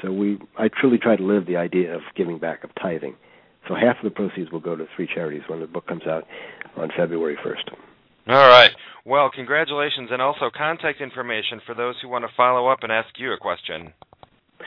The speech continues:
Speaker 1: The retirement journal dot com. And the name of the book is The Seven percent Solution by Safe Harbor Publishing, and it will be out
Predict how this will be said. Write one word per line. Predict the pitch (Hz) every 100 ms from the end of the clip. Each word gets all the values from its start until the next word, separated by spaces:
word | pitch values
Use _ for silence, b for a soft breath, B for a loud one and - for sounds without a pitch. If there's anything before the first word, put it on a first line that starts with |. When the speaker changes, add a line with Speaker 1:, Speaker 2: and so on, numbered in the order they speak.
| B B B -
Speaker 1:
The | 101
retirement | 101 98 127 127 123 110 - 117 110
journal | 113 117 113 107
dot | 95 95 -
com. | - 143 170 175 _ _ _ _ _ _ _ _ - B B B B B _ _ -
And | 98 98
the |
name | 101 107
of | 107
the | 101
book | 117 -
is | 104 95 95
The | 95 -
Seven | 117 117 107
percent | 104 - 101 92 - -
Solution | 110 110 117 139 151 147 _ _ _ -
by | 87 - 107
Safe | 101
Harbor | - 104 98 95
Publishing, | 107 110 120 147 151 - B B B B B -
and | -
it | 92
will | 95
be | 92 98
out | 101 107